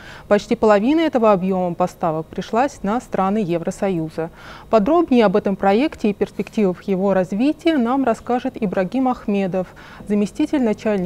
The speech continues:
департамента по организации мероприятий и связям с общественностью азербайджанской госнефтекомпании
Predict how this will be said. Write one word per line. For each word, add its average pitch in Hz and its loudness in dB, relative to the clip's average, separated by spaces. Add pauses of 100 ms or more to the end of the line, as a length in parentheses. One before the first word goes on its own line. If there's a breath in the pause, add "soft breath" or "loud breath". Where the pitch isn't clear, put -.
(140)
департамента 262 -2
по 214 0
организации 190 -2
мероприятий 190 -2
и 233 -4
связям 196 0
с - -8
общественностью 240 -4
азербайджанской 202 -2
госнефтекомпании 196 -2